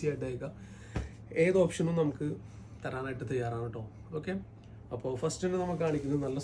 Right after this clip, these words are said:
സോഫ്റ്റ് ജോർജറ്റിൽ നല്ലൊരു പീകോക്ക് ഷെയ്ഡിൽ ത്രീ എക്സ് തന്നെ ആയിക്കോട്ടെ അല്ലേ? ഓക്കെ, വളരെ, ഏഹ്, ചെറിയൊരു പ്രൈസിൽ തന്നെ തരാം. റെഗുലർ ആയിട്ട് നമ്മൾ കാണിക്കുന്ന മെറ്റീരിയൽ ആണ്.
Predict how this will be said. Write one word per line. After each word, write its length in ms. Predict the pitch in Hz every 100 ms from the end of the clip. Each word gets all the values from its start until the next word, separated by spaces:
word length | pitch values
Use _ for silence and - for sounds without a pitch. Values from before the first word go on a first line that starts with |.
| 131
സോഫ്റ്റ് 300 | 127 - 147
ജോർജറ്റിൽ 560 | 151 139 127 123 - 131
നല്ലൊരു 280 | 120 117 120 123 - - - 151
പീകോക്ക് 460 | 151 151 170 160 165
ഷെയ്ഡിൽ 300 | 143 131 131 131
ത്രീ 120 | 147 143
എക്സ് 140 | 147 156
തന്നെ 140 | 147 127
ആയിക്കോട്ടെ 260 | 117 113 117
അല്ലേ? 120 | 110 - - -
ഓക്കെ, 160 | - 196 - - - - - - - - - 139 160
വളരെ, 340 | 180 196 214 175 - -
ഏഹ്, 100 | 151 151
ചെറിയൊരു 480 | 151 156 175 190 180
പ്രൈസിൽ 300 | 151 139 127 139
തന്നെ 140 | 139 131
തരാം. 200 | 117 143 - - - - - 160
റെഗുലർ 360 | 185 220 233 240
ആയിട്ട് 240 | 185 185 185 - - - - - - -
നമ്മൾ 140 | 156 165 160
കാണിക്കുന്ന 340 | 147 147 151 151
മെറ്റീരിയൽ 380 | - 135 131 135
ആണ്. 100 | 120